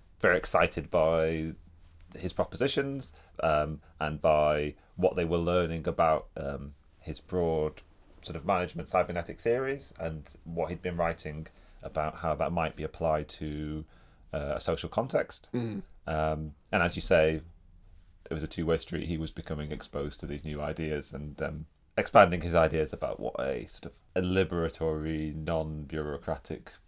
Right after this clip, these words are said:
Speaker 1: mode of management
Speaker 2: Yeah, absolutely.
Speaker 1: might be.
Speaker 2: Yeah.
Speaker 1: Increasingly influenced by
Speaker 2: Yeah.
Speaker 1: socialism and
Speaker 2: I
Speaker 1: Chilean socialists.
Speaker 2: Yeah, I had such a funny image in my head in reading about all that when he first got there of, like,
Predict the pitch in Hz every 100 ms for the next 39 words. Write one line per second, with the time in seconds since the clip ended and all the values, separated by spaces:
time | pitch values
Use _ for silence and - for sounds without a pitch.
0 | - 76 69 76 78 - 82 78 76 82
1 | 73 - - - 98 87 - 101 90 90
2 | 85 98 90 95 - 110 185 208 160 -
3 | 120 104 90 85 85 - 80 - - 69
4 | 76 - - - - - 110 - - -
5 | - 82 85 78 78 78 80 80 - _
6 | - - 131 78 80 82 78 78 78 -
7 | - - 139 113 110 139 - - 170 -
8 | 131 131 107 117 110 98 95 107 107 107
9 | 107 107 - - - - - 107 120 -
10 | 110 110 - - - - 76 -